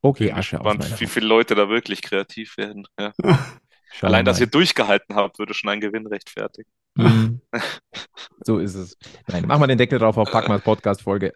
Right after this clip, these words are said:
Speaker 1: einhundertzwanzig, die letzte vor Weihnachten zweitausendzweiundzwanzig. Äh, ich sag mal so, im Namen des Packmas-Teams wünschen wir euch, äh,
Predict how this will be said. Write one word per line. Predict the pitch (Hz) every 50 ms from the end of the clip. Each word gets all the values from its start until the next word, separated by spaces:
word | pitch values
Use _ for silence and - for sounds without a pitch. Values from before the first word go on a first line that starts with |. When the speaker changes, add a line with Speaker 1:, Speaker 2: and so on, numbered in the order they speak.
| _ -
Speaker 1:
einhundertzwanzig, | 98 101 104 95 101 104 101 98 90 - - 101 101 95 - - - - - - 90 98 101 92 104 101 98
die | - 101
letzte | 98 101 101 95 - - 101 92 85
vor | - - - 98 95 90
Weihnachten | 85 87 95 101 98 92 92 - - 98 90
zweitausendzweiundzwanzig. | - - 101 98 - 107 101 90 90 95 85 85 - 92 87 90 90 - - - - - - - - - - - - - - - - _ -
Äh, | 104 98 95 95 95 -
ich | - 104 95
sag | 110 101 101
mal | 107 104
so, | 110
im | 107 113
Namen | 120 120 131 131 117
des | 113 -
Packmas-Teams | - 139 135 - 123 120 - 127 120 110
wünschen | 113 113 113 117 117 110
wir | 110 107 98
euch, | - 104 104 101 101 - - -
äh, | - 95 95 92 90 -